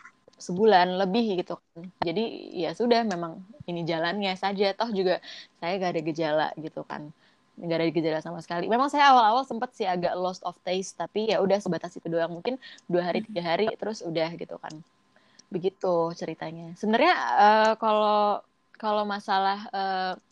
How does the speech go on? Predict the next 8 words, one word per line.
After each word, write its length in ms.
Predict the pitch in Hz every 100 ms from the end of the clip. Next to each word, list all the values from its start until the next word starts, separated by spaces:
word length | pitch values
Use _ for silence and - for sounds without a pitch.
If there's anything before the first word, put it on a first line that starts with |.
| _ _ _ _ _ _ - _ - - _ _
pas 120 | 220 214
awal-awal 720 | 214 214 190 214 214 208 208 -
saya 400 | 220 214 208 208
sakit, 380 | 208 196 - - _ _ _
eh, 200 | 190 190 180
dinyatakan 400 | 196 190 190 180
covid, 320 | 170 285 - _ _ -
saya 320 | 233 262 302